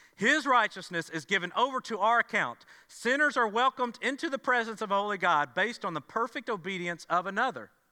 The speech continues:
Jesus. Christ is our hope. Christ is our rest. Christ is our peace." He continues, "He perfectly fulfilled God's requirement so that in our sin, weakness, and failure, we would never again have to fear God's anger.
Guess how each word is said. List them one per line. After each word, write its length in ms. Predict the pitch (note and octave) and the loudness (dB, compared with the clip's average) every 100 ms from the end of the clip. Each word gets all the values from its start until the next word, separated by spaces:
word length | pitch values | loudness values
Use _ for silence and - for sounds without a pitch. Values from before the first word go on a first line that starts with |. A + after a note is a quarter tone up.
| _ _ | _ _
Jesus. 380 | G#3+ A2+ F#2+ _ _ _ _ _ _ _ _ _ _ | -16 -16 -20 _ _ _ _ _ _ _ _ _ _
Christ 380 | - A3+ C4+ - | 2 4 4 2
is 120 | A3+ | -2
our 160 | G#3 E3+ | 2 2
hope. 280 | A3+ A#3 - | 2 -2 -2
Christ 380 | A#3+ C#4 C4+ A3+ | 2 2 2 -2
is 80 | |
our 160 | F#3+ E3+ | 0 2
rest. 300 | E3+ D#3+ - - - _ | 2 0 -4 -18 -20 _
Christ 480 | - A#3 A3+ A3 - | 0 2 2 0 -4
is 240 | F#3 F#3 E3+ | -4 -2 0
our 380 | E3+ E3 D#3+ - _ - | 2 2 0 -6 _ -16
peace." 520 | B3 E3 - - - _ _ _ _ _ _ _ _ _ _ _ | -14 -14 -18 -20 -20 _ _ _ _ _ _ _ _ _ _ _
He 80 | - | -6
continues, 500 | D#3 C#3 G3 E3 C3+ | -6 -2 -2 -2 -4
"He 100 | E3 | -8
perfectly 600 | - C#4 C#4+ G#3+ D#3+ D3+ | 0 0 0 -8 -8 -10
fulfilled 480 | C#3+ - G#3+ G3+ D#3+ | -10 -6 -2 -2 0
God's 260 | D3+ - | -2 -2
requirement 500 | C3+ G#3 G#3+ G#3+ F#3+ - - | -6 -2 0 0 -6 -14 -14
so 180 | - D#3+ | -6 -6
that 180 | D3 A3+ | -4 -2
in 140 | C#4 | 2
our 140 | A#3 | 2
sin, 360 | - - A3 G#3 | 0 -2 -4 -2
weakness, 320 | G#3 F#3 F3+ | -6 -8 -12
and 80 | E3 | -8
failure, 380 | G3 G3 F3+ F3 - - - | -2 -2 -2 -4 -10 -20 -8
we 220 | F3+ C#4+ | -2 0
would 220 | A#3+ F#3 | 0 0
never 340 | G3 C#4 C#4+ | 2 4 4
again 300 | B3 G3 A#3+ | 0 2 2
have 180 | G3+ G3+ | 2 0
to 80 | F#3 | -6
fear 300 | - G#3 G3 | -6 -2 0
God's 320 | F3+ F3+ F3 | 2 2 2
anger. 400 | F#3+ C4 C3+ A2 | 0 0 -4 -10